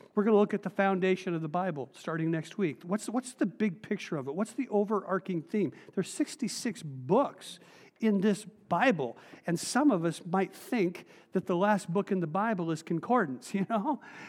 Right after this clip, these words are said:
and because we don't really understand the book. The last book is Revelation. Um, but I, I wanna help us to understand the big picture of it, 'cause if you don't, you'll read part of it, and that's where people get so skewed,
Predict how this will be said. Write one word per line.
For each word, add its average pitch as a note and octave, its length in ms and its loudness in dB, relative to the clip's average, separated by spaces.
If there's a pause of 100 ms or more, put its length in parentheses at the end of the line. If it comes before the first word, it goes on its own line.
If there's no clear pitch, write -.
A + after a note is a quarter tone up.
(120)
and F3+ 180 4
because G3 340 2
we G3 160 2
don't A3 300 4
really G#3+ 280 6
understand G#3+ 720 4
the G3 60 6
book. C4 520 6 (680)
The - 60 -2
last E3+ 260 2
book F3 220 -2
is D#3 160 -2
Revelation. C#3 640 -6 (420)
Um, D3+ 340 6 (380)
but G#3 320 4
I, G#3 140 2
I G#3 80 4
wanna C#4 240 8
help G#3 400 4
us G3 140 0
to - 200 -8
understand A#3+ 680 2
the F#3 80 0
big E3+ 380 -4
picture - 280 -4
of E3 140 -2
it, E3+ 100 -12
'cause F3+ 140 -6
if F3 120 -10
you F#3 60 -6
don't, A#3 480 0 (320)
you'll G3 160 2
read G#3+ 380 0
part D3 340 -6
of C#3+ 100 -6
it, D#3 120 -6 (320)
and F#3+ 100 -2
that's A#3 180 -4
where A3 60 -2
people G#3 320 -6
get F3 200 -6
so - 180 -12
skewed, G#3+ 640 -4